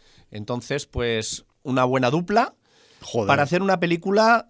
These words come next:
Speaker 1: eh, realmente interesante. A mí es una película que, que, que, que me fascinó, porque no sabía bien lo que iba a ver.
Speaker 2: Te envuelve, es una
Speaker 1: Sí.
Speaker 2: peli que te envuelve.
Speaker 1: Y es una película presentada como un documental, es un falso documental,
Speaker 2: Un falso
Speaker 1: de hecho.
Speaker 2: documental, sí, señor.
Speaker 1: Entonces, bueno, pues,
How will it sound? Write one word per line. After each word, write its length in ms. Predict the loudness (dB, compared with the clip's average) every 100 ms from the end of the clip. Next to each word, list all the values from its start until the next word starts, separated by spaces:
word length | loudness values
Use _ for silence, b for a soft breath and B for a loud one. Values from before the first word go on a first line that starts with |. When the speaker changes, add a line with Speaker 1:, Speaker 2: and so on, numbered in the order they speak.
| -2
Speaker 1:
eh, 580 | 0 2 2 2 0 -2
realmente 500 | 0 2 4 2 0
interesante. 640 | -4 -4 -2 0 0 -2 -4
A 60 | -2
mí 80 |
es 100 | 0
una 100 | 0
película 320 | 0 0 -2 0
que, 220 | -2 -4
que, 180 | -6 -2
que, 240 | -2 -2 -6 _ _ _ _
que 100 | 0
me 80 | 2
fascinó, 540 | 2 0 2 0 0 -6 _ _ _ _ _
porque 320 | -4 -2 -2 0
no 140 | 0
sabía 320 | 0 0 -2
bien 180 | -2 -2
lo 80 | -4
que 100 | -4
iba 100 | -2
a 40 |
ver. 220 | -2 -4 -8 -2
Speaker 2:
Te 60 |
envuelve, 600 | 0 4 6 6 4 -2 -10
es 100 | -2
una 60 | 0
Speaker 1:
Sí. 60 | 2
Speaker 2:
peli 100 | 2
que 80 | 2
te 80 | 4
envuelve. 380 | 4 6 6 6
Speaker 1:
Y 100 | 2
es 160 | 0
una 460 | 0 0 2 0 -2
película 340 | -4 -2 0
presentada 460 | 0 0 2 2 2
como 340 | 0 2 4 4
un 540 | 2 2 2 4 6
documental, 400 | 4 4 0 0
es 80 | -4
un 80 | 2
falso 240 | 4 4
documental, 460 | 2 2 -2 -2 -2
Speaker 2:
Un 40 |
falso 220 | -2 -2
Speaker 1:
de 60 | -6
hecho. 60 |
Speaker 2:
documental, 420 | -6 -10 -12 -14 -14
sí, 100 | -12
señor. 340 | -14 -16 -16 -4
Speaker 1:
Entonces, 540 | -2 0 0 0 -2
bueno, 260 | -2 -2 -4
pues, 260 | -10 -10